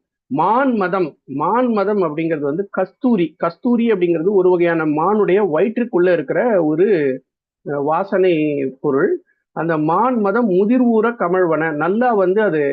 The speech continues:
அஹ், முதிர்வூறன்னா நல்லா முத்-, முற்றி அதுல இருந்து வந்து நல்ல வாசனை வருதா. முதிர்வூற கமழ்வன, கமழ்வது, கம-, கம கமழ்னு இருக்குன்னு நம்ம இன்னைக்கு சொல்ற மாதிரி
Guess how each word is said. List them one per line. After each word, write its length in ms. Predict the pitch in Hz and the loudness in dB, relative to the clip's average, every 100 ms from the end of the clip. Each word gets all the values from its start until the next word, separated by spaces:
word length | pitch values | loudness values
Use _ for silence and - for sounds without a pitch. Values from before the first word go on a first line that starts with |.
| 147 - _ _ _ - | -4 -10 _ _ _ -12
அஹ், 600 | 76 76 76 71 71 71 _ _ _ - | -10 -8 -10 -10 -10 -12 _ _ _ -4
முதிர்வூறன்னா 800 | 165 202 233 214 190 190 190 240 | 0 2 2 4 4 2 2 2
நல்லா 280 | 185 190 196 | 2 2 0
முத்-, 440 | 165 165 _ - | -2 -6 _ -6
முற்றி 640 | 160 175 - 208 180 285 | -4 -4 -2 0 0 -2
அதுல 300 | - 170 185 | -4 0 2
இருந்து 220 | 185 208 233 | 2 2 0
வந்து 200 | 202 233 | 2 0
நல்ல 320 | 170 208 233 | 0 0 0
வாசனை 400 | 175 202 202 185 | 0 -2 -2 0
வருதா. 220 | 151 143 | 0 -2
முதிர்வூற 500 | 147 170 202 190 240 | -2 -2 2 2 0
கமழ்வன, 560 | 240 170 214 202 156 165 | -4 -2 0 0 0 -2
கமழ்வது, 540 | 175 190 233 202 180 180 - _ _ | -4 -2 0 2 2 0 -2 _ _
கம-, 340 | 147 185 175 | -4 -2 -2
கம 220 | 156 165 190 | -2 -2 -2
கமழ்னு 320 | 196 214 226 | -2 0 0
இருக்குன்னு 360 | 196 185 190 196 | 0 0 0 0
நம்ம 220 | 185 175 | 2 0
இன்னைக்கு 220 | 165 156 | 0 -4
சொல்ற 260 | 175 170 175 | -4 -2 -2
மாதிரி 240 | 180 208 | 0 -4